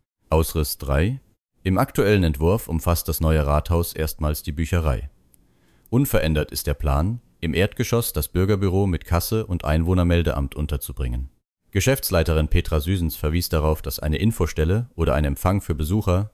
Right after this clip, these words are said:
ebenfalls am Eingang zu finden sein müsse. Im Obergeschoss entstehen die klassischen Verwaltungsräume sowie Büros und Vorzimmer von Bürgermeister und Geschäftsleitung, außerdem Teeküche und Besprechungsräume. Das Dachgeschoss beherbergt den Sitzungssaal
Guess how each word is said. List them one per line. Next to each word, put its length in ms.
ebenfalls 480
am 140
Eingang 340
zu 120
finden 300
sein 220
müsse. 320
Im 160
Obergeschoss 680
entstehen 440
die 100
klassischen 500
Verwaltungsräume 1040
sowie 300
Büros 500
und 140
Vorzimmer 520
von 220
Bürgermeister 580
und 120
Geschäftsleitung, 800
außerdem 460
Teeküche 520
und 140
Besprechungsräume. 920
Das 140
Dachgeschoss 520
beherbergt 500
den 80
Sitzungssaal 680